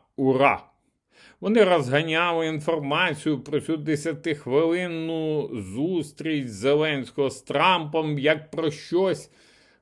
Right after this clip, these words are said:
ну, просто Рейган зустрівся з Горбачовим. Або, е, ну, ну, просто, е, це не Зеленський з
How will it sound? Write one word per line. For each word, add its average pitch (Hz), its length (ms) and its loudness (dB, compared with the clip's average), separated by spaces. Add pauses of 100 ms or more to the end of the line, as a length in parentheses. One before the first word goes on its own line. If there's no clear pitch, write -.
ну, 143 440 -2 (200)
просто 156 960 2
Рейган 180 580 8
зустрівся 180 640 2
з 151 60 6
Горбачовим. 143 1080 2 (380)
Або, 147 880 4 (340)
е, 135 420 2
ну, 151 280 -4
ну, 156 540 -6 (160)
просто, 113 1900 0 (100)
е, - 80 -20
це 170 300 0
не 165 200 0
Зеленський 160 1300 0
з 123 540 0